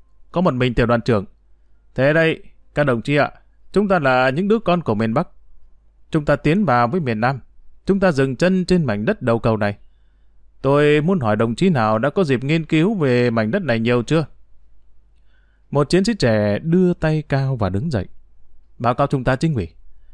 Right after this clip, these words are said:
chúng tôi được biết mảnh đất này qua những trang sách giáo khoa và những bài thơ thường phát trên đài. Chúng tôi biết cồn cỏ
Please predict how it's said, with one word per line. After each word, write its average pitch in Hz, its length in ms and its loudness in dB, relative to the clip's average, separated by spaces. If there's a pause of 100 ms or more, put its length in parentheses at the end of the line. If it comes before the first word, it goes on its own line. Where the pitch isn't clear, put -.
(220)
chúng 190 140 2
tôi 160 200 2
được 117 80 2
biết 165 200 0
mảnh 113 140 -2
đất 185 80 0
này 110 320 0
qua 139 140 -2
những 160 160 -4
trang - 140 -2
sách 165 160 -4
giáo 135 140 -2
khoa 120 300 -8 (200)
và 127 100 -2
những 165 160 -4
bài 117 120 2
thơ 156 180 2
thường 104 180 0
phát 185 160 -2
trên 151 140 0
đài. 95 220 -2 (840)
Chúng 170 140 0
tôi 143 200 2
biết 202 180 2
cồn 117 200 0
cỏ 92 300 -2